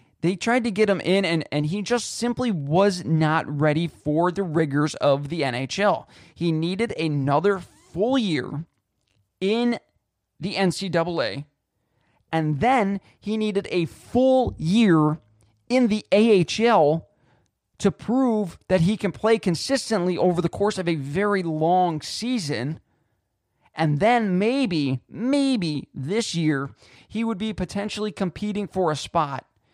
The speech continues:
in the N H L. That's my take. That's what I've been saying for a very long time, and that's still what I believe. I still believe in Casey Mittelstadt.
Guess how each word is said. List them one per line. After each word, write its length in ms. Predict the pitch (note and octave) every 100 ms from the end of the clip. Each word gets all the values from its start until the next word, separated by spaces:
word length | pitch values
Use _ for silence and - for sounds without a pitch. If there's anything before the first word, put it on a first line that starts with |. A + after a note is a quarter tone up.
| _ _ _ -
in 200 | G3+ F#3
the 160 | F3+
N 120 | E3 D#3+
H 280 | D#3 -
L. 320 | D3+ C3+ - - _ _ _ _ _ _ _
That's 240 | F#3 G#3
my 200 | F3 F3+
take. 260 | F#3 C3+ F2
That's 180 | F3 G3+
what 80 | G#3+
I've 80 |
been 100 | F#3
saying 360 | D#3+ - F#3+ F3+
for 140 | -
a 40 | C#3+
very 220 | D#3+ E3+
long 300 | D#3 C#3 C3
time, 520 | - E3+ G3+ A3 A3 - _ _ _ _ -
and 180 | E3
that's 160 | F3 F#3+
still 320 | - - G#3+
what 120 | F#3
I 100 | E3+
believe. 500 | D#3 C#3+ D3 A#2 - _ _ _ _ -
I 120 | D#3+
still 320 | E3 - A3+
believe 300 | G3 G3+ F#3+
in 80 | D#3
Casey 340 | - E3 -
Mittelstadt. 560 | D3 D3+ C#3 - B2+ -